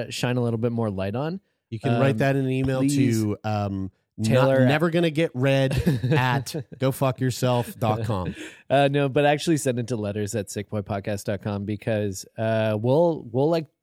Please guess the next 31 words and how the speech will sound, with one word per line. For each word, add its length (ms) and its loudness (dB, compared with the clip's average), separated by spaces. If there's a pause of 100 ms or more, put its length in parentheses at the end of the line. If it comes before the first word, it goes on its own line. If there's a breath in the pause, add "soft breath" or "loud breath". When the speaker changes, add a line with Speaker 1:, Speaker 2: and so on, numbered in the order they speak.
(140)
Speaker 1:
do 140 2
an 80 2
update 460 -4
on 160 -4
something 320 -2
we 480 0
Speaker 2:
<laughs> 60 -4
Speaker 1:
talked 200 2
about 240 2 (200)
Speaker 2:
Yeah. 200 -4 (240)
Speaker 1:
today, 260 2
maybe 340 0
on 140 0
a 60 0
later 500 0
episode, 500 -2
if 240 -4
you 200 0
tell 240 -2
us 120 -6
about 220 -2
it. 140 -12
Or, 200 0
like, 260 0 (260)
or 200 2
we're 240 0
always 380 -2
looking 220 -6
for 160 -2
really 280 -2
great 440 -4